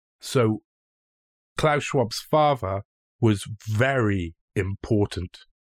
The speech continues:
to the Nazis. Of course, we know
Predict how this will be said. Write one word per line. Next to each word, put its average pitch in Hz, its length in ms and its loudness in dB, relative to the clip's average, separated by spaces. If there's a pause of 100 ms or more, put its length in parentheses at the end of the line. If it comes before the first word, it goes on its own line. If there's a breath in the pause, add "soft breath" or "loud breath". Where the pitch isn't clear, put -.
(160)
to 110 120 0
the 95 140 0
Nazis. 95 640 -6 (1080)
Of 120 140 -2
course, - 460 2 (300)
we 123 180 4
know 131 420 4